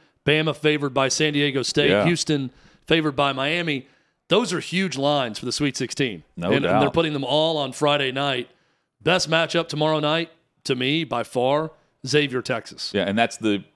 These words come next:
Speaker 2: that's the smallest
Speaker 1: Smallest
Speaker 2: gap
Speaker 1: line,
Speaker 2: on the
Speaker 1: too.
Speaker 2: spread at
Speaker 1: Vegas
Speaker 2: four and a half.
Speaker 1: agrees.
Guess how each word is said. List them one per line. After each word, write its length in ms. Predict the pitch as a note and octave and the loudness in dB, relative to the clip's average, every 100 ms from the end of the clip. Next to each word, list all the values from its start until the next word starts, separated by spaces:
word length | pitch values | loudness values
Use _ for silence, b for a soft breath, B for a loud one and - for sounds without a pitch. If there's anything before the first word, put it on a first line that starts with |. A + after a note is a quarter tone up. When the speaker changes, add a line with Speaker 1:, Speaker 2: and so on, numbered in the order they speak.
| _ _ - | _ _ -2
Speaker 2:
that's 160 | G#2+ | -2
the 80 | - | -2
smallest 480 | - A2 G#2 F#2+ - | -6 0 0 0 0
Speaker 1:
Smallest 420 | G2+ C#3+ C#3+ C3 | 2 4 2 0
Speaker 2:
gap 60 | C#3 | -2
Speaker 1:
line, 120 | C3+ | 0
Speaker 2:
on 40 | B2 | 0
the 40 | |
Speaker 1:
too. 140 | A2+ B2+ | -2 2
Speaker 2:
spread 320 | G#2+ G#2+ F2+ | 4 4 4
at 60 | |
Speaker 1:
Vegas 300 | D#3+ F3+ G2+ | 2 4 4
Speaker 2:
four 100 | A2 | 4
and 140 | G#2 E3 | 4 4
a 60 | |
half. 220 | G2 F2 C2+ | 2 0 -2
Speaker 1:
agrees. 200 | - | -8